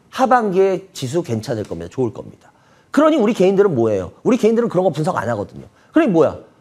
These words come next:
어, 대부분이 다 상저하고래. 와, 올 상반기보다 하반기 분위기 더 좋대.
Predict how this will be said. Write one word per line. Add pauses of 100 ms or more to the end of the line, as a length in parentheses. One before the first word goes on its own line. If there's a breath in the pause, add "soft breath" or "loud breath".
(160)
어,
대부분이
다
상저하고래. (200 loud breath)
와, (160 loud breath)
올
상반기보다
하반기
분위기
더
좋대.